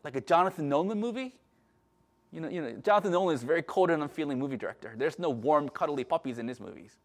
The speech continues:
Is God like Jonathan Nolan, cold and calculating? No. God so loved the world and his people.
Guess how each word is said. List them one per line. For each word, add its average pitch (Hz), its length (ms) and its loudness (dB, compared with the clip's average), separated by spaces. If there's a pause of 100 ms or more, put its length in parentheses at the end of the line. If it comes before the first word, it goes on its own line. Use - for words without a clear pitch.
(960)
Is 143 160 -4
God 190 460 8
like 185 160 2
Jonathan 151 400 4
Nolan, 139 360 -2
cold 190 580 8
and 151 100 -4
calculating? 185 720 -2 (1900)
No. 349 680 2 (1500)
God 247 480 8 (220)
so 320 520 12
loved 269 1400 10 (480)
the 254 100 4
world 339 520 8
and 240 100 8
his 240 160 2
people. 294 600 0